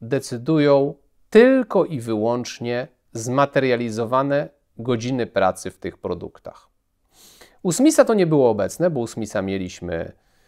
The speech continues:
nie do końca spójne przedstawienie teorii wartości.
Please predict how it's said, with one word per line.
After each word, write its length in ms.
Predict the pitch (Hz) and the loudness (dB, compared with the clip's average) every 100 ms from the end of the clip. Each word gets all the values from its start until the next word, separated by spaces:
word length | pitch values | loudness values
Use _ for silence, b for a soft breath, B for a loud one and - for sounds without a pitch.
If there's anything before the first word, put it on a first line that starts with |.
| _ _ _ | _ _ _
nie 140 | 143 190 | 4 6
do 120 | 175 | 6
końca 340 | 160 123 113 | 4 2 -2
spójne 340 | 101 - 92 85 | -6 -6 -6 -6
przedstawienie 540 | 101 - 95 95 101 | -10 -16 -14 -14 -12
teorii 280 | - 98 95 | -10 -10 -6
wartości. 720 | 98 92 104 107 - - 147 | -6 -6 -10 -16 -18 -18 -18